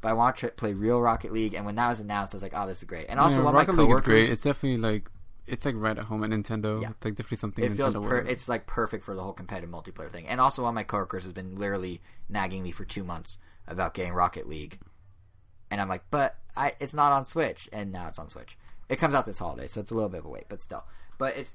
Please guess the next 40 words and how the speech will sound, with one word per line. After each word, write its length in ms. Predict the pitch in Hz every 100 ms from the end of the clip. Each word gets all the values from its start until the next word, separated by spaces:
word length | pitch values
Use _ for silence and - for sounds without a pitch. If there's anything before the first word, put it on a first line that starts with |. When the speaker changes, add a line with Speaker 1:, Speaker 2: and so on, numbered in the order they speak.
| -
Speaker 1:
it's 220 | 135 120
not 260 | 131 147 165
just 180 | 165 -
Rocket 340 | 120 127 135
League 280 | 107 101 90
that 200 | 95 92
is 140 | 90
doing 240 | 87 98 92
the 60 |
whole 100 | 90
crossplay 440 | 90 101 92 101 87
thing. 280 | 92 82 95 117
It's 180 | 104 -
also 560 | 104 110 - 101 87 - - -
Minecraft. 400 | 95 - - - - - - - - -
Minecraft, 400 | 156 196 170 120 - - - - - - - -
the 100 | 120
last 300 | 143 151 143
announcement 400 | 127 113 110 98
of 80 |
E 100 | 95
three 180 | - 98
that 120 | 90 95
we'll 80 |
be 100 | 92
covering 380 | 87 110 90 85
this 140 | 82 87
episode, 500 | 85 87 87 85 - - - -
bef-, 140 | 104 - -
and 140 | 113
then 60 | 107
we'll 60 | 101
get 140 | 95
to 80 | 95
the 60 |
contest, 600 | 95 113 98 104 95 -
and 100 | 104
then 120 | 95 87
we'll 140 | 85
end. 300 | 101 92